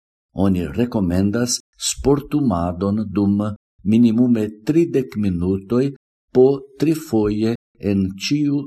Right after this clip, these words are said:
semajno. Ĉar tio estas programo por ĉiu homo dum la tuta vivo, tial oni devas elekti plezurajn kaj variajn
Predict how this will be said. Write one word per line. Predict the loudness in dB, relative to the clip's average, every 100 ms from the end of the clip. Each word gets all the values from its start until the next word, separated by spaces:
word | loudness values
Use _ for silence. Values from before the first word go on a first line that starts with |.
| -8
semajno. | -6 -2 -2 -2 -4 -8 -10 -14 _ _ _ _ _ _ _ _ _ _ -6
Ĉar | -4 -4 -2
tio | 0 2 -2
estas | -4 -4 -4 -6 -8
programo | -6 -6 -4 -4 -4 -4 -6 -8
por | -8 -8 -8
ĉiu | -6 0 0 0
homo | -2 0 -2 -4 -8 _ -2
dum | -2
la | -2 -6 0
tuta | 2 2 0 -2
vivo, | 0 0 0 0 -2 -2 _ _ _ 0
tial | 4 4 4 0 -6 _ -4
oni | 0 2
devas | 2 0 0 -4 -2
elekti | 0 0 -2 -6 -4 -4 -4 _ _ 0
plezurajn | 2 2 0 0 2 0 -2 -4 -6 -8 _ _
kaj | -4 -2 -2
variajn | 0 0 2 0 2 0 0 -2